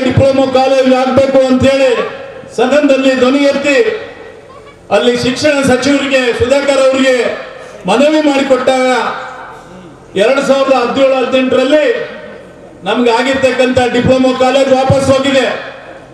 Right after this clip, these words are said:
ಯಾಕೆ ವಾಪಸ್ ಹೋಗಿದೆ? ಸಿಂಧನೂರಿನಲ್ಲಿ ಜಾಗ ಕೊರತೆ ಇದೆ, ಸರ್ಕಾರದ ಜಾಗ ಕೊರತೆ ಇದೆ ಅಂತ ಹೇಳಿ ವಾಪಸ್ ಹೋಗಿದೆ. ಏನ್ ಸ-, ನಾನು ಕೇಳಿದವ್ರು ನಮ್ಮ ಮಂತ್ರಿಗಳನ್ನ, ನಮ್ಮ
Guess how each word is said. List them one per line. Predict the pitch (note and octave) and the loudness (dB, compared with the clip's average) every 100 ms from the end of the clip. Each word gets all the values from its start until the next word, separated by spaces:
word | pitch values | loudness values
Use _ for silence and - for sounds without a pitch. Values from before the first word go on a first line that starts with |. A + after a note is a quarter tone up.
| - - - - E3 | -20 -20 -20 -6 -2
ಯಾಕೆ | G#3+ D#4 D4+ | 0 2 2
ವಾಪಸ್ | C#4+ C#4+ B3+ | 2 0 2
ಹೋಗಿದೆ? | B3+ B3+ A#3+ A3+ G3+ - - - - - - - - - - F#3+ G#3 - - - | 2 2 2 2 0 -4 -12 -16 -18 -20 -20 -20 -20 -20 -20 -18 -18 -18 -20 -4
ಸಿಂಧನೂರಿನಲ್ಲಿ | F#3+ A#3 B3+ B3+ A#3+ A#3+ A#3 A#3 | 0 2 4 2 2 2 4 4
ಜಾಗ | G#3+ - B3 A3 | 2 2 2 4
ಕೊರತೆ | A3+ A3+ A3+ A3+ | 2 4 2 4
ಇದೆ, | A#3+ A#3 F3+ - - - - - - - - - - - | 2 2 0 -4 -12 -16 -18 -20 -20 -20 -20 -20 -20 -4
ಸರ್ಕಾರದ | G3+ A#3+ B3 B3+ A#3+ G3+ A#3+ G#3+ | -2 0 0 2 2 2 2 2
ಜಾಗ | A3 B3 C4 A3 | 2 2 2 2
ಕೊರತೆ | B3 A#3+ B3 | 2 2 2
ಇದೆ | A#3 A#3 | 4 2
ಅಂತ | A#3+ A#3+ | 2 2
ಹೇಳಿ | C#4+ C#4+ A3 - - - - - - - | 4 2 0 -4 -10 -16 -18 -20 -12 -2
ವಾಪಸ್ | F#3 A3 A#3 - G#3+ | 0 2 2 4 2
ಹೋಗಿದೆ. | A3 A3 G3+ F3 - - - - - - - - - - - - - - - - F3+ | 4 2 2 -2 -8 -14 -18 -18 -20 -20 -20 -20 -20 -20 -20 -20 -20 -20 -6 0 0
ಏನ್ | B3 B3 | 0 0
ಸ-, | A3+ G3+ | 0 0
ನಾನು | A3 A#3+ A#3+ | 0 0 2
ಕೇಳಿದವ್ರು | A3+ B3 B3+ B3 B3 | 2 2 2 2 0
ನಮ್ಮ | A#3+ | 2
ಮಂತ್ರಿಗಳನ್ನ, | A#3+ B3 B3+ B3 B3+ A3+ - - - - - - - - - D#3 | 0 2 2 2 0 -2 -6 -10 -14 -18 -20 -20 -20 -20 -6 0
ನಮ್ಮ | G3 A3+ | 2 2